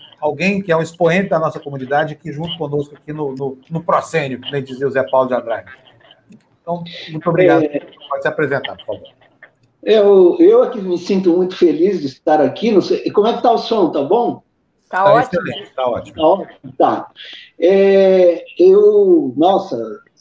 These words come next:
Speaker 2: vocês não imaginam a alegria que eu tenho vivido nesse país, depois que pessoas como você,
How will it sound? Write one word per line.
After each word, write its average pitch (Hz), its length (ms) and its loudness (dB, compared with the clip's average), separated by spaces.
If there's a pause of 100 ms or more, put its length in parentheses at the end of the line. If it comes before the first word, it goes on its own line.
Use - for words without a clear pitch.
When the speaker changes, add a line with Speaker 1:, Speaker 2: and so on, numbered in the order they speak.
Speaker 2:
vocês 202 260 2
não 247 120 4
imaginam 220 540 2
a 214 40 2
alegria 180 500 2
que 202 60 0
eu - 80 -2
tenho 202 200 2
vivido 165 380 2
nesse - 240 2
país, 143 540 2
depois 190 540 2
que 151 380 2
pessoas 247 540 2
como 208 360 -2
você, 196 560 2